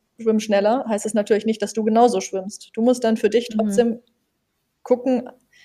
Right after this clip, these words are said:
Speaker 1: anhand der, ja, der Bilder, wie sieht's ordentlich aus oder was wäre das Optimum? Trotzdem, was ist mein individuelles Optimum? Was hilft mir mehr?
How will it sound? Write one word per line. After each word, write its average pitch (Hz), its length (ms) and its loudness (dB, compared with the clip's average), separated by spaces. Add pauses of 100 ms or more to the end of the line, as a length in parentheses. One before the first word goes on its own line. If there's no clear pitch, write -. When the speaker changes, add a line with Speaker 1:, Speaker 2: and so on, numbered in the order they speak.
(440)
Speaker 1:
anhand 226 520 2
der, 220 400 2 (220)
ja, 196 200 -2
der 196 160 0
Bilder, 220 480 2
wie 214 100 2
sieht's 214 400 -4
ordentlich 214 440 0
aus 262 240 6
oder - 180 0
was - 140 -2 (120)
wäre 226 280 4
das 196 180 -2
Optimum? 262 680 0 (640)
Trotzdem, 240 360 2
was 214 140 4
ist 226 100 -4
mein 214 180 2
individuelles 208 580 2
Optimum? 196 520 -6
Was 202 120 -4
hilft 208 240 -4
mir 202 120 -4
mehr? 190 300 -4